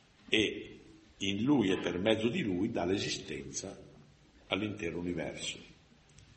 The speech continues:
Che le cose poi siano disposte secondo una successione temporale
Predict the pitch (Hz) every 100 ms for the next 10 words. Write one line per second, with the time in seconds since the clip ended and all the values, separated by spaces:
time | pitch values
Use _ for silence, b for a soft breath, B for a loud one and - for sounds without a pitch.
0 | b b b b b b b - - -
1 | 117 120 120 190 147 131 135 123 - 120
2 | 113 101 - 123 107 - 82 - - 123
3 | 123 104 101 92 98 92 92 - 127 104
4 | 107 120 117 117 101 90 80 76 87 123
5 | - -